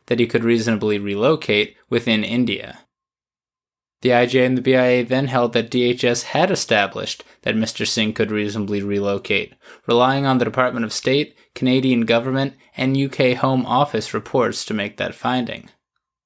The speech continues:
So those documents are fair game, by the way, Second Circuit practitioners.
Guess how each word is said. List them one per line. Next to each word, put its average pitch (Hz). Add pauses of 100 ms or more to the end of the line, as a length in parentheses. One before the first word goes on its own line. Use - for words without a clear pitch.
(180)
So -
those 131
documents 131
are 113
fair 123
game, 139
by 110
the 104
way, 101
Second 107
Circuit -
practitioners. 104